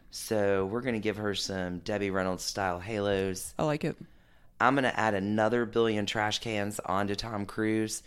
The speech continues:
Speaker 1: so he can work multitudes of intergalactic lifetimes.
Speaker 2: That sounds good.
Speaker 1: All right, talk to me about Katie.
Speaker 2: First of all, well done, Katie Holmes.
Speaker 1: Well, d-, congrats.
Speaker 2: Really well done.
Speaker 1: Best
Speaker 2: You
Speaker 1: one.
Speaker 2: rescued yourself and you rescued your kid.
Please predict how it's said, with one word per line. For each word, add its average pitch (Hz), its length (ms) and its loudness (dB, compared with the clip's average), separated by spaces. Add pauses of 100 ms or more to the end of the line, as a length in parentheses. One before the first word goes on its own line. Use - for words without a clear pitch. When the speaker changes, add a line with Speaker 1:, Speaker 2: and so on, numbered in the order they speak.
(340)
Speaker 1:
so - 160 -2
he 117 180 2
can 113 280 -2
work 101 200 0
multitudes 104 1200 0
of 95 160 0
intergalactic 92 760 0
lifetimes. - 600 -10 (220)
Speaker 2:
That 160 160 0
sounds 156 200 0
good. 151 320 -2
Speaker 1:
All 127 80 -2
right, 113 340 -4
talk 127 180 -10
to 127 60 -10
me 120 60 -4
about 104 220 -2
Katie. 101 340 -2 (960)
Speaker 2:
First - 320 6
of 202 100 8
all, 175 220 8
well 175 240 4
done, 151 420 0 (160)
Katie 160 280 0
Holmes. 160 480 -2 (280)
Speaker 1:
Well, 165 280 6
d-, - 200 -10
congrats. 208 460 12
Speaker 2:
Really 196 240 12
well 185 220 8
done. 175 360 4 (300)
Speaker 1:
Best 185 260 10
Speaker 2:
You 180 80 12
Speaker 1:
one. 104 320 4 (240)
Speaker 2:
rescued 196 400 4
yourself 185 540 2
and 185 160 0
you 175 80 0
rescued 175 340 0
your 170 120 2
kid. 160 360 -2